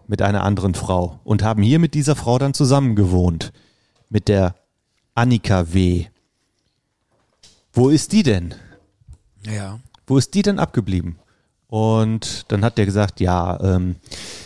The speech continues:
Speaker 1: die ist nach Amsterdam gezogen, wohnt hier nicht mehr. Und haben die dann auch relativ schnell festgestellt, nee, die ist nie nach Amsterdam gezogen. Was ist mit der passiert? Ja, und haben dann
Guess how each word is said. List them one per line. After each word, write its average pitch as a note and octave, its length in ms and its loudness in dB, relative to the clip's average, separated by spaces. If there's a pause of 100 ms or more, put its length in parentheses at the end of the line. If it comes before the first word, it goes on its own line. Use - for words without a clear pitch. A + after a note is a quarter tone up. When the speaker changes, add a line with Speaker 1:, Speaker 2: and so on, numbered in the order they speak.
(160)
Speaker 1:
die A2+ 100 2
ist - 240 -2
nach F#2 480 -2 (400)
Amsterdam B2+ 500 0
gezogen, F2+ 540 -2 (480)
wohnt G#2+ 220 0
hier F2 80 -4
nicht E2+ 180 -8
mehr. F2+ 400 -6
Und G2+ 600 -2 (680)
haben A2+ 140 -4
die A2 80 2
dann G2 100 -2
auch G2+ 160 -2
relativ A#2 260 -2
schnell A2 180 0
festgestellt, A2+ 500 -4
nee, G2 200 0 (600)
die - 100 0
ist - 160 -2
nie A#2 120 0
nach F#2+ 160 -2
Amsterdam F#2 380 -6
gezogen. F2+ 400 -8
Was G#2+ 180 -4
ist - 100 -10
mit G#2+ 140 -6
der G#2 80 -4
passiert? G2+ 540 -6 (1040)
Ja, A#2 220 2
und F#2+ 260 -2
haben G#2+ 200 0
dann G#2 320 0